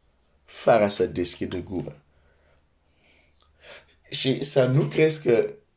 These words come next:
era doar tăcut când era vorba să fie dus la jertfă. Hai să-ți dau un alt împrejurare. Într-o altă împrejurare, este adusă acea femeie prinsă în pracurvie.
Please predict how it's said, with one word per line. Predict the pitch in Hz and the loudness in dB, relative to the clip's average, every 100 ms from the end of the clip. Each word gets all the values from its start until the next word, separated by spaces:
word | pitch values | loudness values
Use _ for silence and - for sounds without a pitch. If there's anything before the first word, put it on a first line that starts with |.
| _ | _
era | 120 110 135 | -2 2 4
doar | 127 131 131 | 6 4 4
tăcut | 131 104 - 131 139 - - _ - _ | 0 -2 2 -2 -2 -12 -20 _ -20 _
când | - 127 | -2 2
era | 117 117 | 6 6
vorba | 113 120 117 107 | 6 4 4 2
să | 101 98 | 2 -2
fie | - 113 107 | 0 -2 0
dus | 104 123 - - - - _ _ | 0 -2 -2 -8 -12 -20 _ _
la | - 107 | 0 2
jertfă. | 101 - - - - - - _ _ - - - | 2 2 0 -2 -6 -6 -8 _ _ -20 -14 0
Hai | 120 143 | 2 4
să-ți | 139 120 | 2 4
dau | 123 | 4
un | 120 | 4
alt | 117 - 107 104 | 2 4 2 2
împrejurare. | 98 98 98 98 95 92 - - - - | -2 0 -2 2 2 0 -6 -20 -18 -8
Într-o | 113 131 | -4 4
altă | 139 147 127 | 4 4 0
împrejurare, | 117 117 107 110 131 120 113 110 - - _ _ _ _ _ _ _ _ _ _ _ - - - - 110 | 0 -2 -2 2 4 4 0 -4 -10 -20 _ _ _ _ _ _ _ _ _ _ _ -20 -20 -18 -8 2
este | 131 147 131 | 4 6 6
adusă | 110 104 135 147 110 | 6 6 2 4 2
acea | 104 120 117 | 2 2 0
femeie | - 101 113 104 | 0 -2 0 -2
prinsă | - 117 117 - 90 - - _ _ _ _ _ _ _ - | -2 -2 0 -4 -8 -10 -14 _ _ _ _ _ _ _ -8
în | 101 98 | -8 -4
pracurvie. | 107 98 - 95 92 95 76 | -2 -2 0 -4 -4 -6 -6